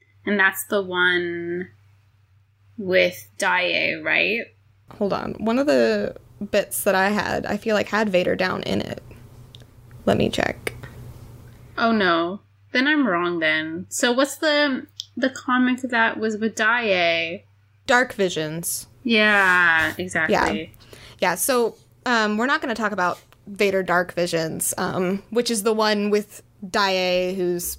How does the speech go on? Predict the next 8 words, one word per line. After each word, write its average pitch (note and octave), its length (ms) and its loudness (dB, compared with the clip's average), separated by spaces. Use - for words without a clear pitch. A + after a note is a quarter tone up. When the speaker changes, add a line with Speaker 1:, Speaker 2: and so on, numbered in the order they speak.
Speaker 2:
crazy E3 760 -2
and D#3+ 260 -8
that E3 180 -2
kinda F3+ 220 -4
stuff, - 420 -4
but F#3 380 -2
Speaker 1:
But - 120 -6
that A3 260 0